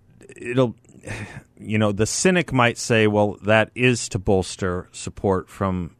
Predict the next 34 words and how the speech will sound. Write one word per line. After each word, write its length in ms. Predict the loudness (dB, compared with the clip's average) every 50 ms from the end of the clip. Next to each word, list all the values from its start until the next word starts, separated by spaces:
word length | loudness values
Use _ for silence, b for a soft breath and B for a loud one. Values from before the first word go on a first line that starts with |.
| _ -8
I 80 | -4
don't 120 | -4 -4 -4
know, 100 | -4 -4
the 100 | -6 -4
right 280 | 0 0 2 2 2 0
or 80 | -2
certain 360 | -4 -4 -6 -6 -6 -6 -8 -10
conservative 600 | -8 -8 -8 -6 -4 -4 -4 -4 -4 -6 -6 -4
movements 420 | -2 -2 -2 -2 -4 -6 -6 -8
or 60 | -12
certain 340 | -10 -4 -4 -4 -4 -2 -4
reputations 840 | -4 -4 -4 -6 -12 -10 -4 -2 -4 -4 -4 -6 -8 -8 -8 -8
that 240 | -8 -10 -10 -8 -8
the 80 | -6 -4
rest 280 | -2 -2 -4 -4 -8
of 80 | -10 -10
the 60 | -10
Republican 640 | -10 -10 -10 -6 -4 -4 -4 -4 -8 -8 -8 -8 -8
primary 460 | -6 -6 -4 -4 -2 -2 -4 -4 -6
field 320 | -8 -6 -4 -4 -4 -4 -8
is 160 | -12 -12 -6
throwing 320 | -4 -2 -2 -2 -2 -4
his 220 | -4 -6 -6 -4 0
way," 380 | 2 2 4 4 2 2 0 -4 _ -16
perhaps 500 | -16 -14 -10 -8 -8 -8 -8 -10 -10 -6
knowing 320 | -4 -4 -2 -2 -4 -4
Mike 220 | -6 -8 -8 -8
Pence. 240 | -6 -6 -6 -6 -6 B B B B B B B B B
On 100 | -4 0
the 120 | 2 2 4
other 180 | 4 2 2
hand, 400 | 2 2 2 2 2 0 -2 -6 -10
if 180 | -12 -12 -6 -2
you're 260 | 0 0 0 0 -2